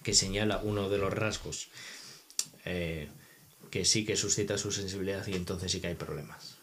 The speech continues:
Entonces realmente es que no es tan inocuo como, no es tan inocuo como la gente lo quiere presentar. Por eso digo que el individuo que niega la evidencia de que hay ciertos dichos que son ofensivos y hacen daño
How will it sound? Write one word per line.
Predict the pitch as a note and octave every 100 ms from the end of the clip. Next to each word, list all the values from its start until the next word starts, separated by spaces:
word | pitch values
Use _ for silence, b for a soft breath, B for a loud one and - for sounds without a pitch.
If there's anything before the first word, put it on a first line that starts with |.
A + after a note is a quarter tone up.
| -
Entonces | F#2+ G2+ G#2+ G#2
realmente | G#2 G#2+ A2+ A2+ -
es | B2
que | -
no | A#2 C3+
es | C3+
tan | C3+
inocuo | A2+ A#2 A#2 A2+
como, | G#2 G2 G2+
no | G2 G#2
es | G#2+
tan | A#2
inocuo | A2 A2+ A2+ B2
como | A2+ G#2
la | F2
gente | G#2 G#2
lo | G2
quiere | G2+ G2+
presentar. | F2+ G2+ G2 B2+ E2+ -
Por | F2 F2
eso | F#2 G2
digo | G#2+ F2+ E2+
que | D#2+ D#2
el | E2
individuo | E2+ E2 E2 G2+ G2
que | F2+
niega | F2 F#2 F#2+
la |
evidencia | F#2 F#2 G2 F2+ E2+
de | E2 -
que |
hay | F#2
ciertos | F2+ G2 F#2+ F2+
dichos | G2 F#2 F2
que | F2+
son | - F#2
ofensivos | F2 F#2+ - F#2 E2+
y |
hacen | E2+ F#2+
daño | F#2 F2+ D#2